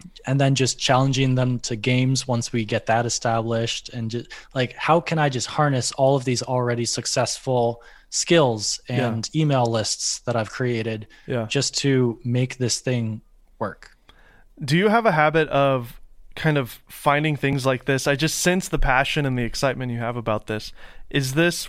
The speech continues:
Speaker 2: what happened for you with the wedding film course? Is this what happened for you with your gear review channel?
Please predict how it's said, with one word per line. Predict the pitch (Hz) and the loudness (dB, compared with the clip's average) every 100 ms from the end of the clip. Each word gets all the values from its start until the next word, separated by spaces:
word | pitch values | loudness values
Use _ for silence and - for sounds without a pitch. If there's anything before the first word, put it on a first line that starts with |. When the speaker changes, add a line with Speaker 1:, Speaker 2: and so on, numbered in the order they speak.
| - | -10
Speaker 2:
what | 127 139 147 - | 0 2 2 0
happened | 127 139 131 151 139 | 0 0 2 0 0
for | - | -2
you | 135 127 127 | 0 0 0
with | 120 123 120 117 110 - - | -2 -2 0 0 -2 -14 -14
the | 127 117 | -6 -2
wedding | 110 110 117 | -2 -2 -4
film | - 127 120 | -2 -2 -2
course? | - 123 120 - | -4 -4 -4 -6
Is | 120 | -10
this | 113 | -6
what | 127 117 | -6 -4
happened | 117 123 117 | -4 -6 -8
for | - | -6
you | 120 113 110 | -4 -4 -4
with | 110 104 - - - | -2 -4 -6 -20 -14
your | 120 113 | -8 -6
gear | 107 123 117 | -6 -4 -2
review | 120 120 113 117 117 127 | -2 -2 -2 -2 -2 -4
channel? | - 135 120 117 | -2 0 2 0